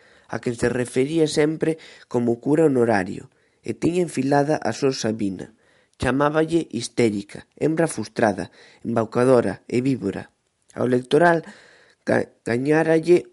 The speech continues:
un preito por insultos. Bautizárao co nome de Alacrán.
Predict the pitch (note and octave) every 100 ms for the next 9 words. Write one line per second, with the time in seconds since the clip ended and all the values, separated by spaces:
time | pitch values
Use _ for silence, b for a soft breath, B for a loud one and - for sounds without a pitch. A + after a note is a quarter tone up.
0 | _ - E3 - C#3+ D3 D3+ D#3+ D#3 C3+
1 | A#2+ A2 C3 G#2+ - G2+ - b b b
2 | b b B2 A#2 A#2 B2 D#3 D#3 D#3+ E3
3 | E3+ b b b _ _ - B2+ D3+ D#3
4 | E3 E3 - _ - B2 A#2 A2+ - B2
5 | A2 G2 A#2